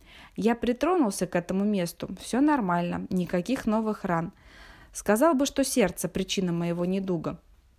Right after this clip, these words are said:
Но я абсолютно точно знал, что оно болеть не может. Не хотел думать о том, что случилось,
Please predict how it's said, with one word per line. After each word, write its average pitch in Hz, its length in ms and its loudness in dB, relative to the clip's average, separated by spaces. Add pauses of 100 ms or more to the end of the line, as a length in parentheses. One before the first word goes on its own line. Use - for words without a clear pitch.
(420)
Но 196 120 2
я 233 200 4
абсолютно 226 520 0
точно 180 420 0
знал, 277 300 2
что - 220 -2
оно 202 200 0
болеть 208 380 0
не 202 100 0
может. 175 460 -4 (500)
Не 220 120 2
хотел 277 360 2
думать 190 380 0
о 180 80 0
том, 339 280 -2
что - 220 -2
случилось, 202 680 -2